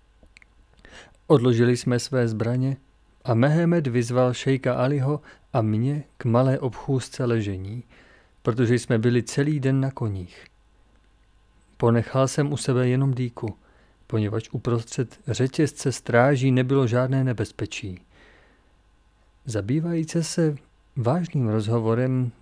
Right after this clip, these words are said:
jsme ale zanechali stráži za sebou a kráčeli po okraji křovinami obklopené vody. Když nastala tma, nabádal Ali k návratu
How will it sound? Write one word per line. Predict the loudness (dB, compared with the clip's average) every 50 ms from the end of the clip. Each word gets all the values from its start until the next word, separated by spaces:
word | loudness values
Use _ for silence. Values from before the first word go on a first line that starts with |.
| _ _ _
jsme | -16 -8 -4 -4 -2 -2
ale | -2 -2 -2 -2 -2 -4 -6 -8
zanechali | -4 -2 -2 0 -2 -2 -4 -6 -4 -4 -4 -4
stráži | -6 -6 -4 -4 -2 -2 -2 -2 -2 -2
za | -2 -2 -4
sebou | -4 -4 -4 -2 -2 -2 -2 -2 -2 -6 -8 -12 -20 -20 -20 -20 _ -20 -20 _ _ -10
a | -10
kráčeli | -2 2 4 6 6 6 4 0 -2 -2 -2 -2
po | -2 -4 -4 -4
okraji | -4 -4 -2 0 0 0 0 -2 -4 _
křovinami | -16 -10 -6 -4 -2 -2 0 -2 0 0 0 -2 -2 -4
obklopené | -10 -14 -8 -4 -2 -2 -2 0 0 0 0 0 -2
vody. | -2 -4 -8 -8 -12 -18 -20 _ _ _ _ _ _ _ _ _ _ _ _ _ _ _ _ _ _ _ _ _ _ _ _ _ _ _ _ _ _ _ _ _ _ _ -18 -8
Když | -4 -2 -2 0
nastala | 0 -2 -2 -2 -2 0 0 -2
tma, | -2 -2 -2 -2 0 -2 -2 -4 -6 -10 -18 _ _ _ _ _ _ _ -2
nabádal | 0 2 4 6 4 6 4 4 0 0 2
Ali | 2 2 2 2
k | 0
návratu | 0 -2 0 0 0 0 -2 -2 -4 -4 -6 -8 -8